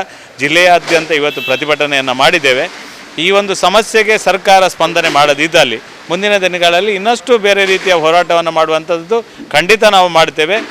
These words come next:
ಇವತ್ತು ಜನಸಾಮಾನ್ಯರ ಪರವಾಗಿ, ಕೂಲಿ ಕಾರ್ಮಿಕರ ಪರವಾಗಿ ಇವತ್ತು ಸರ್ಕಾರದ ನೀತಿಯಿಂದಾಗಿ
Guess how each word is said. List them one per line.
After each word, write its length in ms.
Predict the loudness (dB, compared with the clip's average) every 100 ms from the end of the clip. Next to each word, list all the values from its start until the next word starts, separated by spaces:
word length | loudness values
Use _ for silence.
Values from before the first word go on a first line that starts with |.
| -10 -10 -4
ಇವತ್ತು 260 | -4 -4
ಜನಸಾಮಾನ್ಯರ 800 | -4 0 0 2 2 2 0 -2
ಪರವಾಗಿ, 600 | -2 -2 0 0 0 -4
ಕೂಲಿ 340 | -4 -6 -4 0
ಕಾರ್ಮಿಕರ 500 | 0 0 -2 -4 -2
ಪರವಾಗಿ 520 | -2 0 0 0 -4 -6 -14 -12 -6
ಇವತ್ತು 240 | -4 -4
ಸರ್ಕಾರದ 540 | 0 0 2 2 4
ನೀತಿಯಿಂದಾಗಿ 840 | 2 0 -2 -2 -2 2 2 2 -2